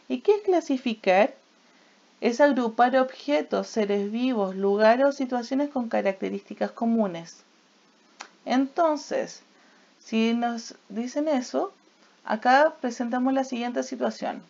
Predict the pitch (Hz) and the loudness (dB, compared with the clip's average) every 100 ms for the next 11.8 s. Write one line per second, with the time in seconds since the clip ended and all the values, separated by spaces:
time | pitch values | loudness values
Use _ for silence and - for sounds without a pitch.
0 | _ - 226 254 277 - 359 359 311 294 | _ -4 -2 -2 -4 0 4 4 4 2
1 | 269 262 285 285 262 254 226 226 220 220 | 2 2 2 2 0 0 -4 -6 -2 2
2 | 226 226 226 233 240 254 254 269 320 269 | 2 2 0 -2 -4 0 2 2 2 0
3 | 220 - - _ _ _ _ _ _ _ | 0 -6 -12 _ _ _ _ _ _ _
4 | - 339 392 392 392 302 277 254 233 240 | -2 2 4 4 2 0 0 -2 -4 -2
5 | 220 233 220 214 208 214 202 - 208 208 | 0 2 0 0 -4 -4 -4 0 0 2
6 | 220 220 226 240 226 247 254 262 311 403 | -2 -2 -4 -6 -4 2 2 2 -2 -4
7 | - _ _ _ _ _ _ _ _ - | -8 _ _ _ _ _ _ _ _ -2
8 | 269 262 339 359 339 339 320 311 285 302 | 0 0 2 4 4 2 0 -2 2 2
9 | 311 311 277 262 262 269 269 269 254 233 | 2 0 0 2 2 2 0 -2 -4 -6
10 | 226 240 262 240 233 254 262 254 220 196 | -4 -2 -2 -2 -2 -2 -2 -2 0 0
11 | 208 220 220 220 220 202 - - | 0 -2 -2 -4 -2 -2 -2 -4